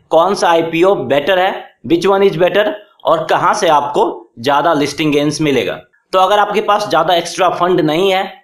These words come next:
और आप इन तीनों में से किसी एक या फिर किसी दो आईपीओ में ही apply कर सकते हैं, तो वो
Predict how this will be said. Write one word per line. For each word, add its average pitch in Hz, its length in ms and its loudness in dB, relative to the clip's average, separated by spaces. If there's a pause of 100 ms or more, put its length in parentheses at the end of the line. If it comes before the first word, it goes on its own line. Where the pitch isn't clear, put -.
(260)
और 151 120 0
आप 180 240 0
इन 196 160 -2
तीनों 202 220 0
में 196 140 2
से 196 140 -2
किसी 175 360 0
एक 208 280 -2 (180)
या 151 100 2
फिर 190 200 0
किसी 175 280 -2
दो 147 240 2
आईपीओ 185 380 0
में 196 100 0
ही 196 100 0
apply 180 300 0
कर 180 140 0
सकते 185 300 -4
हैं, 196 180 -4 (280)
तो 147 80 -2
वो 180 60 2